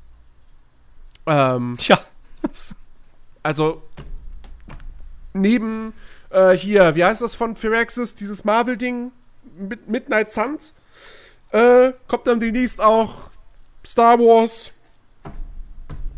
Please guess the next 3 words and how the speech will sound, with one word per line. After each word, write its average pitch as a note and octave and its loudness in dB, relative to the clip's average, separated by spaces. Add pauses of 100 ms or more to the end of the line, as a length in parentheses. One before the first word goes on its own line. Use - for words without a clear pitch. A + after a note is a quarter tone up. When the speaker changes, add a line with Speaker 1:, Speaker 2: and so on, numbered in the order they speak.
(1040)
Speaker 1:
Keine G3 0
Ahnung. D#3 0 (420)
Äh, G3+ -14